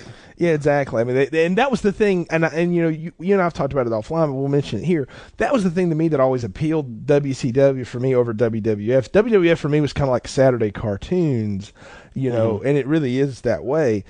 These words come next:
Speaker 1: But W W, W C W to me was always were guys that actually knew what they were doing, could, could at least sell the, the, the moves better, and had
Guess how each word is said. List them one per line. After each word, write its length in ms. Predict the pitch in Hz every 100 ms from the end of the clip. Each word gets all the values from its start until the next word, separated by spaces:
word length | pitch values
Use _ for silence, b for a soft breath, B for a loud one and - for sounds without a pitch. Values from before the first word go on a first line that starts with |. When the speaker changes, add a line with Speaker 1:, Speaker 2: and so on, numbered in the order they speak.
| B -
Speaker 1:
But 180 | 135
W 240 | 127 214 240
W, 300 | 196 170 131 147
W 200 | 190 208
C 140 | -
W 280 | 143 180 196
to 60 | 135
me 140 | 156
was 120 | 151
always 220 | 135 131 120
were 120 | 127
guys 300 | 131 143 127
that 220 | 127 113
actually 460 | 135 175 190 165 143
knew 140 | 151
what 100 | 143
they 140 | 143 123
were 160 | 110
doing, 520 | 104 104 135 117 92
could, 320 | 92 156 135 -
could 140 | 185
at 80 | 156
least 260 | 220 -
sell 540 | - - 165 165 175 160
the, 180 | 139 117 113 117
the, 340 | 127 117 110 104
the 100 | 123
moves 560 | 123 135 143 131 110
better, 360 | 110 113 107 104
and 260 | 113 120 113
had 520 | 175 180 170 139